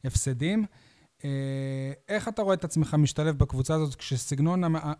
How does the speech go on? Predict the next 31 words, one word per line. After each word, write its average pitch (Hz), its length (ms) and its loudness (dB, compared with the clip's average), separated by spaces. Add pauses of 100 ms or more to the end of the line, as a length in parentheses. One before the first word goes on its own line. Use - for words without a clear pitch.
המשחק 135 960 0 (280)
של 135 240 -6
הקבוצה 131 500 -4
הוא 135 320 0
די 160 200 -2
ברור, 151 380 0
והוא 127 400 -2
הגנה, 131 360 0
הגנה, 135 300 0
הגנה? 123 360 -2 (920)
איך 165 200 -2
אתה 170 140 -2
משתלב 160 380 0
עם 151 100 4
הסגנון 147 360 2
הזה? 135 400 0
איך 143 200 -8
ה-, 127 760 -4 (1200)
מה 147 180 2
אתה 151 120 -6
חושב 135 260 -4
על, 139 160 0
אה, 135 100 -2
רמי 139 280 2
אדר, 151 280 0
על 135 80 0
הקבוצה 123 340 -4
שהוא 160 160 -4
בנה, 143 240 2
על 127 80 -2
הסגנון? 135 500 -2